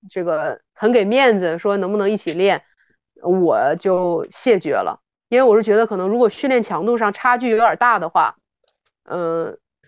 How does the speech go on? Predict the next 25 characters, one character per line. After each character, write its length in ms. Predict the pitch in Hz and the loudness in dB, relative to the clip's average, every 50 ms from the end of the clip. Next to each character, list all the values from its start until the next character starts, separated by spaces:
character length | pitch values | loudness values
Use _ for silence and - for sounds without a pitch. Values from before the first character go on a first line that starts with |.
| _ _ _ _ _ _ _ | _ _ _ _ _ _ _
这 120 | - - 294 | -2 0 0
样 100 | 285 285 | 2 4
对 100 | 349 359 | 6 6
我 300 | 311 233 196 151 113 151 | 6 6 4 2 2 0
是 160 | - - 269 | 0 2 0
一 60 | 240 | 2
种 180 | 202 208 180 165 | 2 2 0 -2
影 180 | 160 156 170 | -4 -4 -6
响。 240 | 180 - - - - _ _ _ - | -2 -2 -2 -4 -4 _ _ _ 0
然 140 | 202 208 254 | 2 4 4
后 40 | 277 | 4
我 260 | 269 240 196 165 165 | 6 6 4 4 4
同 200 | 170 - 226 247 | 2 2 0 0
时 120 | 240 247 | 2 2
我 160 | 262 233 220 269 | 2 4 6 6
也 80 | 285 | 4
不 100 | 202 196 | 4 2
是 140 | 185 247 233 | -2 -2 -2
专 240 | - 269 247 254 269 | 2 2 2 4 4
业 160 | 302 277 220 | 4 4 4
人 200 | 202 180 151 165 | 2 0 -2 -6
士， 140 | 165 - 175 | -4 -2 -2
如 220 | - - 196 240 | 0 0 0 2
果 100 | 254 277 | 2 2
我 260 | 277 240 185 120 123 | 2 2 2 2 0